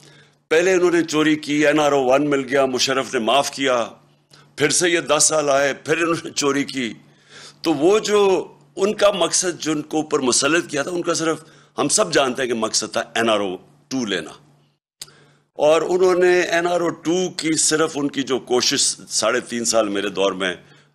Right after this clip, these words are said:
हमें सिर्फ गिराने की एक ही कोशिश थी कि किसी तरह वो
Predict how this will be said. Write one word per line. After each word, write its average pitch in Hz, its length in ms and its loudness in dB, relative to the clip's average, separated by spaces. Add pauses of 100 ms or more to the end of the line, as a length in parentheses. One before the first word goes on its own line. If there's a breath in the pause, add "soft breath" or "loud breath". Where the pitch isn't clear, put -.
(100)
हमें 139 180 2
सिर्फ 190 500 0
गिराने 131 380 2
की 135 160 -6
एक 131 100 -6
ही 123 80 -10
कोशिश 107 380 -6
थी 107 180 -4 (340 soft breath)
कि - 80 -6
किसी 180 280 -2
तरह 127 300 0
वो 117 460 -4